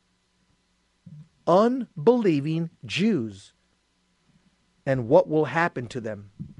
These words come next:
according to our Lord and Savior, Jesus Christ, the highest authority in the universe. Of course, throughout,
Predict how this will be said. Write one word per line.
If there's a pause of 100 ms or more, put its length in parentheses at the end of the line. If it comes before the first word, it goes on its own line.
(420)
according
to
our
Lord
and
Savior,
Jesus
Christ, (420)
the
highest
authority
in
the
universe. (400)
Of
course, (2250)
throughout,